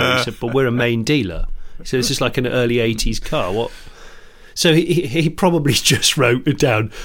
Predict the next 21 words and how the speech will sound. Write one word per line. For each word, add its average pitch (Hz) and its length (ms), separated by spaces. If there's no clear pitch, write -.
I 127 120
don't 107 240
know, 107 180
"Panels 120 680
required 110 540
twenty-seven 110 640
thousand 104 440
pounds," 139 400
and 165 140
then 165 220
just 139 220
emailed 139 460
it - 140
to 165 120
them. 139 360
<laughs> 185 920
But 208 160
yeah, 202 180
needless 180 400
to 156 100
say, 120 380